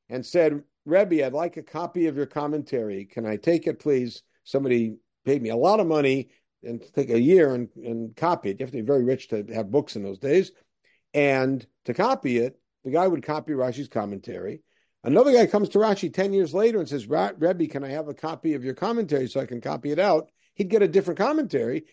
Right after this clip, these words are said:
'cause Rashi had revised it in the meantime. And so we have manuscripts that have a lot of different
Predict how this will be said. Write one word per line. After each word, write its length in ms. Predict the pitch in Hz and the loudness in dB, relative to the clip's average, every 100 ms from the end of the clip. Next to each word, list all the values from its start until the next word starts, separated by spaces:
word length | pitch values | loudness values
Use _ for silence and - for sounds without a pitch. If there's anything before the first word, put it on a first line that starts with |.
| _ | _
'cause 160 | - 131 | -4 0
Rashi 260 | 175 170 | 2 0
had 120 | 190 175 | -2 -2
revised 440 | 151 190 269 196 | 0 0 -2 -6
it 60 | 151 | -10
in 80 | |
the 60 | 113 | -8
meantime. 420 | 101 90 - 92 _ _ _ _ _ _ _ _ | -10 -12 -16 -20 _ _ _ _ _ _ _ _
And 240 | 127 151 | 0 0
so 380 | 113 170 156 151 | 2 6 8 8
we 240 | 151 160 165 | 6 4 6
have 400 | 180 170 156 127 _ _ _ _ | 4 2 0 -6 _ _ _ _
manuscripts 600 | 156 214 302 247 - 139 | 2 4 4 0 -2 -4
that 100 | - | 0
have 140 | 156 156 | 0 0
a 40 | |
lot 240 | 156 180 208 | 0 0 -2
of 100 | 170 | -4
different 340 | 180 180 | -6 -6